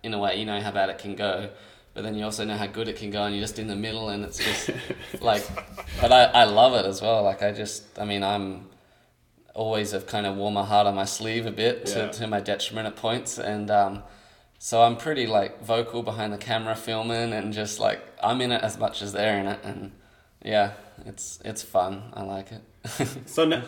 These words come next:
Speaker 2: now that you're, um, a coach in the sport, what do you see as kind of an issue in the sport now, or maybe have you noticed anything that could maybe be improved?
Speaker 1: From what standpoint?
Speaker 2: Just as, just kind of viewing the sport in general, like, do you think something could be improved in the sport? Do you see, like, an issue kind of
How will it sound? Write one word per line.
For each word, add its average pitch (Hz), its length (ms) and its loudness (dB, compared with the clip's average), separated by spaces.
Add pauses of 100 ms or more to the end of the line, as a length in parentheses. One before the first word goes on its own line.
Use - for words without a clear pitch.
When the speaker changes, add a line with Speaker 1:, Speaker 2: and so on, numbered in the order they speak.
(140)
Speaker 2:
now 143 240 4
that 135 180 6
you're, 123 360 6
um, 104 380 2 (440)
a 123 100 -4
coach 170 360 0
in 123 80 0
the 110 80 -4
sport, - 500 -6 (200)
what 143 200 0
do 196 60 0
you 233 80 0
see 185 260 2
as 127 140 2
kind 123 180 2
of 113 60 2
an 117 80 0
issue 127 240 0
in 117 40 -2
the 110 60 -2
sport 110 320 -2
now, 117 200 2
or 117 60 2
maybe 117 360 0
have - 80 -10 (280)
you 127 120 4
noticed 165 400 4
anything 170 340 2
that - 440 0
could 120 120 -4
maybe 123 240 2
be 117 140 -2
improved? 117 560 -2 (1500)
Speaker 1:
From 120 280 -2
what 110 160 0
standpoint? 101 540 -6 (360)
Speaker 2:
Just 185 180 2
as, 147 120 2 (220)
just 156 220 -4
kind 160 160 4
of 117 80 4
viewing 131 200 6
the 113 80 0
sport 123 320 2
in 107 120 -2
general, 123 340 4
like, 104 220 2
do 135 60 -6
you 127 40 -4
think 127 320 -6
something 123 280 -2
could 107 160 -4
be 107 100 0
improved 135 360 -2
in 135 80 0
the 131 60 0
sport? 135 360 -2
Do 120 60 -2
you 107 60 -2
see, 127 240 -4
like, 107 220 -2
an 101 100 -6
issue 123 340 -4
kind 107 300 -6
of 98 200 -8